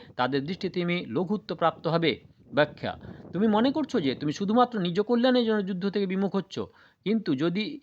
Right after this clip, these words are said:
তাই হতো এবং যুদ্ধকে তুমি পাপ বলে মনে করতে, তবে প্রথম থেকে তুমি একান্তে থেকে ভজন মনন করতে এবং যুদ্ধে তোমাকে প্রবৃত্তি হতো না,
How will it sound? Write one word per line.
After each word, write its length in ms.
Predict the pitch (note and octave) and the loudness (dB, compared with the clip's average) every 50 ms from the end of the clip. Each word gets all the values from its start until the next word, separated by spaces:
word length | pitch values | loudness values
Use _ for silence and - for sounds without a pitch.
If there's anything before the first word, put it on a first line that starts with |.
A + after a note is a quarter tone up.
| _ _ - | _ _ 0
তাই 240 | C3 C#3+ B3 C4+ A#3+ | 2 4 6 6 6
হতো 320 | A3 G3 - F#3 F3 - | 4 4 0 -2 -4 -4
এবং 260 | - E3 D3+ D#3+ C#3+ | -2 -2 -2 -2 0
যুদ্ধকে 340 | D#3 G#3+ G#3+ G#3+ B3 G3 G3 | -2 -2 -2 0 0 -2 0
তুমি 140 | F#3+ F#3 E3 | -2 -4 -2
পাপ 280 | - - D#3 F3+ B3+ | 0 2 4 4 4
বলে 200 | C4+ C#4 G3+ F3+ | 2 0 0 0
মনে 220 | D#3+ D3 D3+ F#3+ A3+ | 2 2 2 0 0
করতে, 360 | G#3+ G3+ - - - B2 G2+ | -2 -4 -4 -4 -4 -6 -6
তবে 380 | - - - _ _ - D3+ C#3+ | -6 -10 -18 _ _ -4 -4 -2
প্রথম 320 | - D#3+ D#3+ - B3+ A#3+ | -2 -2 -2 0 0 0
থেকে 180 | - G#3 F#3 F3 | 0 0 -2 -2
তুমি 160 | F3 E3+ E3 | 0 2 2
একান্তে 600 | E3 D#3+ - G#3 A3 A3+ G#3+ - G3+ F#3 F#3 F#3+ - _ - | 2 2 2 0 0 0 0 -2 -2 -4 -4 -4 -8 _ -6
থেকে 320 | F3 F3 - G#3+ A3 G#3+ | -6 -4 -2 0 0 0
ভজন 380 | D#3+ C3+ C#3 D3+ E3 F#3+ G3 F#3 | 0 -2 -2 -2 -2 -2 -4 -4
মনন 260 | F3 E3+ E3 E3 D#3 | -4 -2 -2 -4 -4
করতে 360 | - E3 C3+ - - G#3 G3+ | -6 -8 -8 -6 -4 -2 -2
এবং 240 | F#3 E3 E3 D3+ C#3 | -2 -2 -4 -6 -6
যুদ্ধে 280 | E3+ G3 F3 D#3+ F3+ | -6 -8 -6 -6 -6
তোমাকে 400 | E3+ F3+ D#3+ D#3 C#3+ D#3 D#3 D3+ D3+ - - _ _ | -4 -4 -4 -6 -4 -4 -4 -6 -6 -10 -18 _ _
প্রবৃত্তি 460 | - D3 E3 A#3+ B3 - - C#4+ A3+ | -4 -2 0 0 -2 -2 0 2 2
হতো 200 | E3+ C3+ - B2 | 2 2 -2 -4
না, 140 | G2+ F#2 E2+ | -4 -6 -6